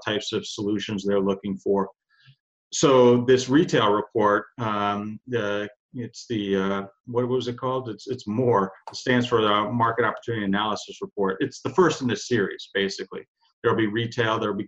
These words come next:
corporate, there'll be hospitality, and a few others this year. Um, and what Sean's team is doing is they're going all the way to the end customer. So this,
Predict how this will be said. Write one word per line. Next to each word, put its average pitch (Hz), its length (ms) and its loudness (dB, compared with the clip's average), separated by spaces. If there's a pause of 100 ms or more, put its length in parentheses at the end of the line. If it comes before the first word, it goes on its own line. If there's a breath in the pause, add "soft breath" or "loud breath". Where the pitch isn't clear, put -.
corporate, 107 480 0
there'll 101 160 -6
be 101 120 -2
hospitality, 101 880 -2
and 98 80 -2
a 98 60 -8
few 110 220 -4
others 101 380 0
this 95 240 -8
year. 95 300 0 (480)
Um, 107 500 -4 (140)
and 113 100 -4
what 123 160 4
Sean's 127 380 2
team 113 240 -2
is 98 100 -6
doing 123 400 4
is 104 140 -4
they're 117 160 4
going 120 240 4
all 120 240 2
the 113 80 4
way 117 200 6
to 110 80 -2
the 104 300 -2 (380)
end 127 280 4
customer. 92 600 -4
So 104 240 -2
this, - 500 -2